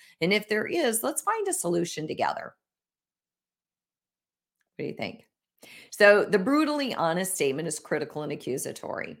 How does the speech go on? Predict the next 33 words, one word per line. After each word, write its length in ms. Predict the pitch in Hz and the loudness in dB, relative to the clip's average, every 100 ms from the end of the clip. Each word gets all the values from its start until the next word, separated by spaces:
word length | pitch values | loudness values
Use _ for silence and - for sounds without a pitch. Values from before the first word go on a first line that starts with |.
| - | -2
Probably 720 | 131 151 220 254 247 262 269 | 4 6 6 2 -2 -4 -4
the 120 | 294 | -4
receiver's 500 | 277 - 165 156 156 | -6 -2 -4 -4 -4
gonna 180 | 160 170 | -4 -4
get 160 | 208 | -4
defensive, 680 | 208 151 143 147 - 135 139 - | -6 -6 -4 -4 -4 -4 -4 -6
and 120 | 156 | -6
then 100 | 147 | -4
you're 100 | 139 | -4
gonna 160 | 120 101 | -4 -6
have 120 | 107 | -6
a 60 | - | 2
big 140 | 240 | 4
old 180 | 240 165 - | 4 0 -2
fight, 340 | 107 117 123 - - - | 0 2 0 -8 -20 -8
and 220 | 156 165 - | -4 -4 -2
you're 220 | 175 170 | 0 2
never 260 | 165 156 156 | 2 2 0
even 220 | 143 151 | 0 -4
probably 400 | 165 143 139 139 | -2 -2 -2 -4
gonna 200 | 127 139 | -4 -6
come 220 | - 160 | -6 -8
to 140 | 165 143 | -6 -6
a 60 | |
positive 440 | 143 127 143 123 - | -4 -4 -4 -6 -6
solution. 640 | 170 151 147 139 - - - - - - - - | -4 -2 -2 -4 -10 -12 -20 -20 -20 -20 -12 2
Um, 380 | 196 190 190 185 | 6 6 6 2
the 100 | 190 | 0
second 340 | 311 320 269 | 2 2 0
statement, 400 | - 170 151 160 | -2 0 0 0
though, 200 | 165 151 | 0 2
says, 340 | 151 143 147 - | 0 0 -2 -4
"Hey, 500 | 190 170 151 - | -2 -2 -2 -6